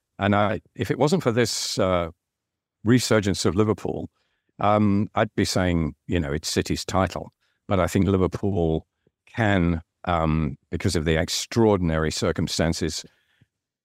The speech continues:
and if they beat Arsenal, um, I think they, they,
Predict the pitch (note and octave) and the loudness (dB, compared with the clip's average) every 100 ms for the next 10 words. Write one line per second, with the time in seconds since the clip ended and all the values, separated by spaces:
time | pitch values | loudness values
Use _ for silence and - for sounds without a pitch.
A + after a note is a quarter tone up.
0 | _ - D#2+ E2+ D#2+ B2 G#2 G#2 F#2+ - | _ -2 0 0 2 2 4 4 2 2
1 | F#2+ F#2 - _ _ _ F2+ F2 E2+ E2+ | 0 0 -2 _ _ _ -2 0 2 2
2 | E2 E2 E2+ - _ _ _ - F2+ - | 0 0 -4 -8 _ _ _ -6 -4 0
3 | G2+ F2+ E2+ E2+ - F#2 | 2 2 0 -2 -4 -4